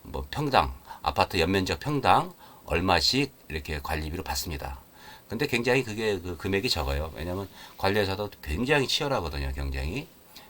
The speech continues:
그래-, 그렇기 때문에 그, 그, 그리고 예를 들어서 한 아파트를 관리를 하면 보통,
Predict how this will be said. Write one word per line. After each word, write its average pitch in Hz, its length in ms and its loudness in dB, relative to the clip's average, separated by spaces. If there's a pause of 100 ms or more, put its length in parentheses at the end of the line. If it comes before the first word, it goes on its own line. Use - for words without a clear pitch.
그래-, 113 240 -4 (320)
그렇기 151 340 -2
때문에 87 540 4 (720)
그, 85 880 0 (2000)
그, 98 460 2
그리고 151 540 2 (260)
예를 117 180 6
들어서 127 400 4
한 - 260 4
아파트를 117 520 4
관리를 107 480 2
하면 92 680 0 (400)
보통, 107 580 0